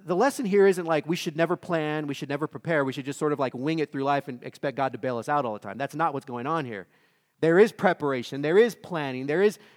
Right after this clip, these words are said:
strategy to our lives that we actively seek to be ready for challenges and opportunities. But at the end of the day, the heart posture, the attitude is that, "God, if you don't make this happen,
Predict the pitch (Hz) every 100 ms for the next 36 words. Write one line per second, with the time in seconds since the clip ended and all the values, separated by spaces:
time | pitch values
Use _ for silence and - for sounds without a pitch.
0 | _ - - 190 202 196 165 165 160 180
1 | 160 156 165 170 175 139 147 147 170 175
2 | - 160 156 147 185 175 151 156 143 156
3 | 180 151 - - - 151 - 190 196 185
4 | 147 135 143 139 139 190 214 196 160 -
5 | - - 180 180 208 226 160 156 185 233
6 | 185 131 - 208 240 - 175 143 - 175
7 | 165 - 165 214 233 - 175 151 143 160
8 | - - _ 139 208 262 226 165 254 285
9 | 233 226 202 170 202 254 233